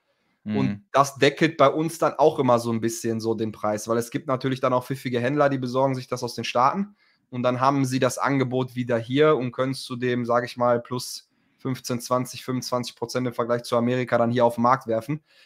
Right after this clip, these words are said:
Speaker 2: Wenn das dann aber alles irgendwann mal weg ist und wenn, äh, wirklich jeder nur noch sich beim Zweigmarkt bedienen kann, ähm, also nicht mehr bei der originalen Produktionsstätte wie Pokémon, dann gehen Preise rauf. Und das siehst du zum Beispiel dann auch bei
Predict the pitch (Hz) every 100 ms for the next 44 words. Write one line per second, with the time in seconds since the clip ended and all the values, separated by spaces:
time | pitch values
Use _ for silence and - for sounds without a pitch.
0 | _ 139 143 202 233 190 165 180 170 170
1 | 170 156 151 135 165 170 120 123 120 127
2 | 131 123 - 127 127 123 120 147 127 139
3 | 156 143 143 143 143 131 131 117 127 127
4 | - 139 147 123 127 123 - 120 127 127
5 | 117 120 151 _ _ _ _ _ - 117
6 | 113 113 113 120 139 127 113 113 110 113
7 | 117 113 113 113 117 113 - 117 - 117
8 | 113 113 - 117 123 127 127 117 120 117
9 | 113 - 110 107 101 110 110 113 110 120
10 | 120 110 117 110 110 - 110 107 110 -
11 | 110 107